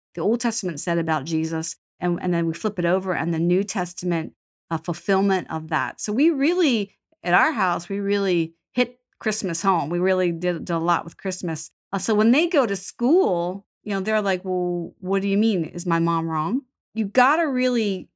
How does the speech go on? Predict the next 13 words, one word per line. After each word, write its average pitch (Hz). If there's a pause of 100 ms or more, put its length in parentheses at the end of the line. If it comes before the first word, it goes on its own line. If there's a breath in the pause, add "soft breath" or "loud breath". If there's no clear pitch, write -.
(120)
know 208
that 180
the 185
kids 214
need 202
that 175
consistency. 165 (120)
They 180
need 190
to 185 (180)
be 175
able 180
to 170